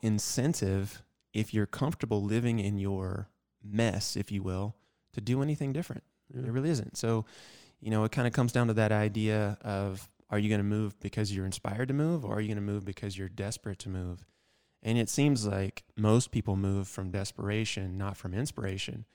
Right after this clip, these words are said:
Speaker 2: One is pushing you and the other's pulling you,
Speaker 1: One's
Speaker 2: right?
Speaker 1: pushing you and one's push-, and pulling you. Yeah, right. Like, does the universe suck or does it blow? <laughs> Right?
Speaker 2: <laughs>
Speaker 1: You know, is it pulling you along or is it blowing you along? Right? Like, when, which one of those things would be easier?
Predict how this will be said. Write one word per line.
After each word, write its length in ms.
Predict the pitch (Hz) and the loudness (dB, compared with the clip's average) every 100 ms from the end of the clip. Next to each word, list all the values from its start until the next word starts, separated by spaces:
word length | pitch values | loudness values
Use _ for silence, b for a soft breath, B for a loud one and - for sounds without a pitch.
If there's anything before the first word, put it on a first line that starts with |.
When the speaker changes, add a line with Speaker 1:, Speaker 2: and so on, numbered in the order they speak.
| - | -4
Speaker 2:
One 240 | 117 120 | 4 4
is 120 | 101 | 4
pushing 440 | - - 123 117 107 | 0 2 4 4 2
you 180 | 110 117 | 2 2
and 160 | 104 | 0
the 80 | 107 | 0
other's 180 | 107 104 | 0 -2
pulling 400 | - 135 123 107 | 0 0 2 0
you, 80 | 107 | 0
Speaker 1:
One's 160 | 110 113 | 0 2
Speaker 2:
right? 80 | |
Speaker 1:
pushing 260 | 117 113 107 | 0 0 0
you 220 | 104 104 | 0 0
and 180 | 98 95 | 0 -4
one's 300 | 104 98 101 | -4 -4 -4
push-, 260 | - 131 - 113 | -4 -6 -6 -4
and 180 | 101 | -4
pulling 320 | 95 131 120 95 | -2 -2 -2 -2
you. 120 | 95 | -4
Yeah, 120 | 101 | -4
right. 220 | 95 107 101 | -2 -2 -2
Like, 180 | 104 | -4
does 160 | 117 104 | -2 -2
the 80 | 104 | 2
universe 400 | 104 110 104 - | 2 2 0 -2
suck 340 | - 107 - | -4 -4 -4
or 60 | 107 | -4
does 180 | 101 98 | -2 -4
it 120 | - | -2
blow? 340 | 135 117 92 _ | 0 0 -2 _
<laughs> 100 | - | -4
Right? 340 | 101 151 143 - | -2 0 0 4
Speaker 2:
<laughs> 720 | 170 151 214 165 - - - | 6 6 6 4 4 2 4
Speaker 1:
You 60 | 139 | 6
know, 160 | 123 131 185 214 175 B | 4 2 -2 -4 -6 B
is 120 | 113 | 2
it 120 | 123 | 2
pulling 300 | - 139 139 | 2 4 6
you 140 | 135 131 | 6 6
along 280 | 120 123 135 | 4 4 2
or 40 | |
is 140 | 107 110 | 0 0
it 140 | 107 | -2
blowing 340 | 110 135 117 101 | 0 0 0 -2
you 140 | 92 | -2
along? 280 | 90 90 87 | -4 -4 -6
Right? 200 | 90 110 | -4 -4
Like, 120 | 101 | -4
when, 160 | 95 110 | -2 -2
which 260 | 113 120 - | 0 -2 0
one 100 | 120 | -2
of 80 | 110 | 0
those 220 | 107 104 | -2 -4
things 320 | 104 104 98 | -4 -6 -4
would 100 | 98 | -6
be 260 | 98 98 104 | -6 -4 -4
easier? 400 | 113 95 90 87 | -4 -4 -6 -8